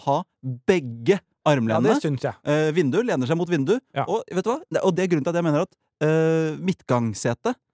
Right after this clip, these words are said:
Speaker 2: Mm.
Speaker 1: det er det dårligste setet.
Speaker 2: Ja, fordi du
Speaker 1: Fordi du må lene deg ut mot midtgangen, og da blir du dunka tilbake fra de vognene til
Speaker 2: Ja, det har vi snakket om
Speaker 1: fly-,
Speaker 2: før. Ja, ja.
Speaker 1: flyvertinnene.
Speaker 2: Ja.
Speaker 1: Og, så det er egentlig det dårligste setet.
Speaker 2: Ja, ja.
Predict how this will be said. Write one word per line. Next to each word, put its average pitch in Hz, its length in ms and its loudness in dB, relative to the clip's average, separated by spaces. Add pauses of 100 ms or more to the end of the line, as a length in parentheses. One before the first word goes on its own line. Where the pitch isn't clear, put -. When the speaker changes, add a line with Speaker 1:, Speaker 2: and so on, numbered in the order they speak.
Speaker 2:
Mm. 147 220 -4 (100)
Speaker 1:
det 143 220 0
er 120 160 0
det 180 140 -2
dårligste 202 420 -2
setet. 262 340 -8
Speaker 2:
Ja, 180 120 0
fordi 208 200 -4
du 185 120 -4
Speaker 1:
Fordi 226 160 0
du 233 80 2
må 208 260 4
lene 190 140 0
deg 190 100 0
ut 180 80 -4
mot 208 100 -4
midtgangen, 220 480 -2
og 175 80 0
da 185 80 4
blir 160 200 0
du 190 80 -2 (120)
dunka 143 320 0
tilbake 123 400 0
fra 180 140 -2
de 175 100 2
vognene 123 520 0
til 151 100 0
Speaker 2:
Ja, 147 560 2
det 185 80 0
har 208 80 2
vi - 0 -
snakket 185 200 0
om 143 80 0
Speaker 1:
fly-, 143 200 0
Speaker 2:
før. 151 100 0
Ja, 165 80 6
ja. 170 120 2
Speaker 1:
flyvertinnene. 220 160 -2 (120)
Speaker 2:
Ja. 135 120 0 (100)
Speaker 1:
Og, 190 240 -6
så 226 160 2
det 151 100 0
er 165 200 0
egentlig 165 240 -2
det 240 100 -4
dårligste 226 320 0
setet. - 120 -14 (420)
Speaker 2:
Ja, 196 100 6
ja. 247 100 4